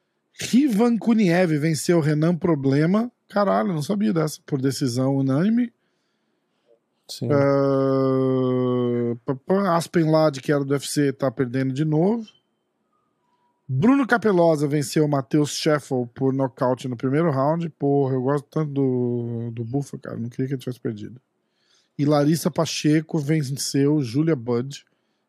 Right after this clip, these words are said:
Speaker 1: Decisão unânime, mas dizem que não foi uma luta fácil, não. A
Speaker 2: Qual?
Speaker 1: da Larissa Pacheco. Você assistiu?
Speaker 2: Assisti.
Speaker 1: Foi bom? Foi.
Speaker 2: É, foi, foi
Speaker 1: Uhum.
Speaker 2: legal. É,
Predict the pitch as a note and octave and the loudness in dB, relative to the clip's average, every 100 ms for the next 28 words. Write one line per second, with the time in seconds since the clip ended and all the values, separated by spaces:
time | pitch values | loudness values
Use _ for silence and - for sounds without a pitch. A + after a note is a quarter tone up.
0 | _ B2+ A#2 C3 C3 D3+ D3+ C3 C#3+ D#3+ | _ -8 -2 -2 0 0 0 0 0 0
1 | E3 D#3 B2+ C3 C#3+ C#3 C#3+ D3+ D3+ D#3+ | 0 0 0 0 -2 -6 -4 -4 -4 -2
2 | D3+ D#3+ - C#3+ C#3+ D#3 D#3+ F3 - F3+ | -2 -2 -2 -2 0 -2 -4 -8 -6 -6
3 | - B3 D3 - _ - - _ _ _ | -6 -6 -6 -10 _ -20 -20 _ _ _
4 | _ _ _ _ _ _ _ _ _ _ | _ _ _ _ _ _ _ _ _ _
5 | _ _ _ _ _ C3 A#2 C3 B2 B2+ | _ _ _ _ _ 0 2 4 4 2
6 | B2+ B2 B2+ A#2+ - A2 _ _ _ - | -2 -6 -6 -8 -8 -10 _ _ _ -8
7 | A#2 - F#3 A#3 - _ _ _ - - | -8 -2 0 0 -4 _ _ _ -20 -20
8 | _ _ _ _ _ _ _ _ _ _ | _ _ _ _ _ _ _ _ _ _
9 | - B2 B2+ A#2+ D#3 - D#3 G3+ F3 A3+ | -12 -4 -4 -4 -10 -6 -4 -4 -4 -4
10 | A3+ D#4 A#3 G3+ F3 D3+ - F#3+ - - | 0 4 6 6 2 -2 -16 -20 -20 -20
11 | _ _ - _ _ - A#3+ G3 D4 C3 | _ _ -20 _ _ -4 -2 4 4 6
12 | - A3 A3 G#3 G3+ - A#3+ | 4 4 2 -4 -8 0 4